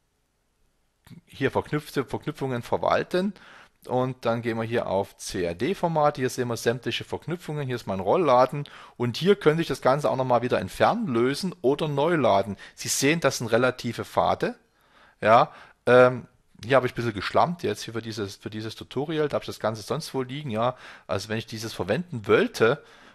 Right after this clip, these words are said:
dann hätte ich jetzt hier Probleme, ja, weil es wahrscheinlich nicht mehr findet. Aber Sie sehen, hier hat er das im relativen Pfad eingefügt, weil ich diese autocad-Datei in einem vernünftigen Projektordner habe. Ja, und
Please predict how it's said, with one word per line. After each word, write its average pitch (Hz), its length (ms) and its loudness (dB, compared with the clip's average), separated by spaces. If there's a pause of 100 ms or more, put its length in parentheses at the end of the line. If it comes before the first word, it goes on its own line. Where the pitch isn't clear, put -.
dann 117 100 -2
hätte 117 80 -2
ich 123 100 -2
jetzt - 60 -10
hier 120 100 0
Probleme, 98 540 -2 (100)
ja, 107 180 -4
weil 104 100 2
es - 120 -8
wahrscheinlich 101 320 -2
nicht 104 80 -6
mehr 90 100 -6
findet. 127 460 -6
Aber 110 120 -6
Sie 107 80 -8
sehen, 135 220 -4
hier 143 80 -4
hat 123 100 -4
er 110 60 -6
das 107 160 -8
im 98 80 -10
relativen 110 400 -4
Pfad - 380 0
eingefügt, 107 560 -10
weil 107 160 -6
ich - 160 -12 (160)
diese 151 240 -6
autocad-Datei 120 760 0 (380)
in 110 140 -10
einem 104 100 -10
vernünftigen 107 560 -8
Projektordner 101 640 -4
habe. 101 320 2 (640)
Ja, 120 220 6
und 123 400 -2